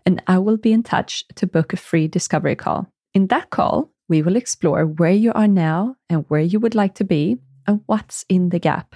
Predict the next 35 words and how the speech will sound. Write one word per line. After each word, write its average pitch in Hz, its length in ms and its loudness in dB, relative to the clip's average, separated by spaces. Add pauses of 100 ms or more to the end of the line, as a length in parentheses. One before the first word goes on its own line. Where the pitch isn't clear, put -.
(340)
I 165 80 2
will 202 180 2
explain - 540 0
how 170 260 0
we 202 180 2
will 233 140 0
work 196 320 0
with 202 120 -2
the 214 60 2
saboteurs - 600 -4
as - 180 -4
one 214 320 0
part 151 320 -2
of 165 60 -4
my 151 100 0
four-month 190 680 0
V 175 120 0
I 170 40 2
P - 180 -6
program - 640 -4
and 190 160 2
how 160 300 0
that 185 240 -2
could 190 140 -4
change 175 380 0
your 160 100 2
life, 156 540 -2
your 160 100 0
health, 156 480 -2
and 160 120 0
your 151 100 -6
happiness - 600 -6
to 165 120 -2
the 156 120 -2
better. - 420 -2